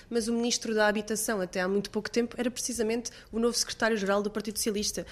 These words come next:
Há, de facto, eh, um desejo de aumentar os salários de, dos professores, uma medida muito justa,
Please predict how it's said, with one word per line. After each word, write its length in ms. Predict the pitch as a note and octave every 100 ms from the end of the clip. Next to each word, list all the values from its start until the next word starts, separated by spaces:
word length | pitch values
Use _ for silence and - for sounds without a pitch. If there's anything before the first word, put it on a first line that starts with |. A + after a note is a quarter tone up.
| - - G#3+
Há, 100 | A3
de 120 | -
facto, 460 | A#3+ A#3 - A#3 - -
eh, 160 | G#3+ E3+
um 280 | A3+ A3
desejo 320 | G3 A3 A#3 G3
de 60 |
aumentar 340 | G#3 G#3+ G#3+ G3+
os 100 | -
salários 320 | G3+ G3 F#3
de, 80 | -
dos 180 | F#3+ G3
professores, 500 | - F3+ - E3+ E3+
uma 120 | F#3
medida 240 | F#3+ G3 F#3+
muito 240 | F#3+ F3
justa, 420 | F3 D#3 - F3+